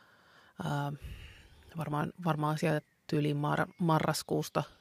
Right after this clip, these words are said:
tammi-helmikuuhun jotain sitä, sitä väliä. Ja mulla ei ollut minkäänlaista,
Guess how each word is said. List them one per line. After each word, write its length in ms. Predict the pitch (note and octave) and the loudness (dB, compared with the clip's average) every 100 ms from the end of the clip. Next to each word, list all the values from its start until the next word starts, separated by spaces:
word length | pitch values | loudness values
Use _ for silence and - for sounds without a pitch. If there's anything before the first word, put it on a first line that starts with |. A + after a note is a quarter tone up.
| _ - | _ -4
tammi-helmikuuhun 880 | D3 D3 D3+ D3 D3 - D3+ D3 | -2 0 0 0 0 -2 -2 0
jotain 260 | D3 D3+ D3 | 0 0 0
sitä, 300 | D#3+ D3+ D3+ - - | 0 0 -2 -4 -2
sitä 300 | F#3+ F3 D3+ | 0 0 0
väliä. 320 | D3 D3 C#3+ _ _ _ - - _ _ _ - F3 | -2 -2 -4 _ _ _ -20 -20 _ _ _ -12 0
Ja 240 | D3+ D3+ _ _ _ _ _ _ _ _ _ _ _ - - | 2 0 _ _ _ _ _ _ _ _ _ _ _ -16 0
mulla 240 | G#3 F#3+ E3+ | 6 10 12
ei 80 | E3 | 10
ollut 160 | E3+ | 10
minkäänlaista, 760 | F3+ F3 D3 D3 D#3 D#3 - | 8 6 2 2 4 4 0